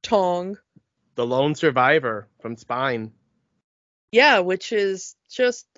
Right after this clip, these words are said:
Speaker 1: awful. And you get the feeling that he lost his child.
Speaker 2: Yeah, 'cause you see a, a crib in his, in his home.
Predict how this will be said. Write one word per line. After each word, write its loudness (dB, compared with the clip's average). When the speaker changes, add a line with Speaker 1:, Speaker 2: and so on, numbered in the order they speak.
Speaker 1:
awful. 0
And 0
you -4
get 2
the -4
feeling 0
that 2
he -4
lost 0
his -2
child. -6
Speaker 2:
Yeah, 0
'cause -6
you -8
see 0
a, -6
a -8
crib 2
in -6
his, -8
in -6
his -6
home. 0